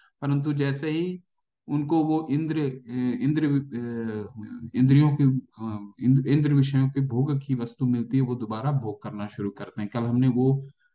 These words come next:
अ, slide देखा था ना, जहाँ पर एक साधु जो है वो धूम्रपान कर रहा था।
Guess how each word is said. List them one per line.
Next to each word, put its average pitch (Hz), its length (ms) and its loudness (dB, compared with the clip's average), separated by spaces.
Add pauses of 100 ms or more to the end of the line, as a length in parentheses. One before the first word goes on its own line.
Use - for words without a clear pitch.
(380)
अ, 110 160 -4
slide 127 420 0
देखा 131 300 2
था 131 160 -2
ना, 143 140 0
जहाँ 123 320 -4
पर 123 260 -4
एक 139 460 -4
साधु 123 680 0
जो 113 180 -4
है 127 200 -2
वो 160 420 0 (920)
धूम्रपान 170 480 2
कर 151 140 0
रहा 113 180 0
था। - 200 -12